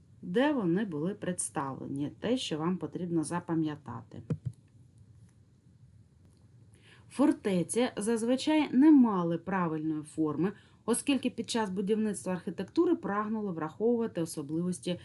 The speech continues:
рельєфу. Бастіонні укріплення, невисокі п'ятикутні такі виступи і вежі, висунуті назовні за межі стін, які давали змогу вести вогонь уздовж захисних мурів.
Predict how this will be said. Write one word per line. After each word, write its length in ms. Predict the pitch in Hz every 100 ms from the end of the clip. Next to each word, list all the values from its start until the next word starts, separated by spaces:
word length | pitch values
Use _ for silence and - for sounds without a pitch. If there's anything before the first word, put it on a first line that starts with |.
| - -
рельєфу. 800 | 165 190 180 127 120 - - - - - - - - - - - _ _ - - - - -
Бастіонні 760 | 170 220 - 294 294 285 262
укріплення, 640 | 247 247 320 403 262 240 220
невисокі 760 | 254 285 302 - 285 190 170
п'ятикутні 760 | - 180 - - 208 196 160 160
такі 280 | 156 160 165
виступи 640 | 175 196 - 160 - 151
і 100 | 147
вежі, 460 | 139 139 131 143 233
висунуті 680 | 202 208 - 165 160 - 156 - - -
назовні 640 | 180 202 190 214 175 160 156
за 200 | 143 175
межі 480 | 185 175 139 147 135 - -
стін, 500 | - - 170 220 277
які 320 | - 208 -
давали 480 | 226 233 208 220 208
змогу 440 | 185 214 226 190 175
вести 540 | 185 185 - 196 139
вогонь 600 | 156 196 185 160 175 254 -
уздовж 540 | 185 151 185 254 285 - - -
захисних 640 | 156 180 170 - 202 -
мурів. 340 | 147 131 120